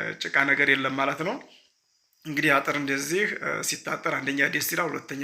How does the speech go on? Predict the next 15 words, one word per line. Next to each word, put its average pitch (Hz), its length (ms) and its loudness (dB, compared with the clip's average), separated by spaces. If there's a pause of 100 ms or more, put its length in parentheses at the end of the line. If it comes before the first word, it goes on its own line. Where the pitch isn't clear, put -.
ደግሞ፣ 143 260 -4 (500)
እ፣ 151 100 -6 (180)
በተለይ 160 380 0 (100)
ተሸፋኝ 143 520 -4
ሴት - 300 -6
ያለበት፣ 151 640 -6 (120)
እ፣ 151 160 -8 (120)
ግቢ 139 220 -8 (120)
እንደዚህ፣ 160 440 -6 (280)
እ፣ 139 100 -8 (560)
ሲከለል 143 580 -2
ነው 139 140 0
አሪፉ 143 360 -2
ማለት 135 280 -4
ነው። 214 120 -4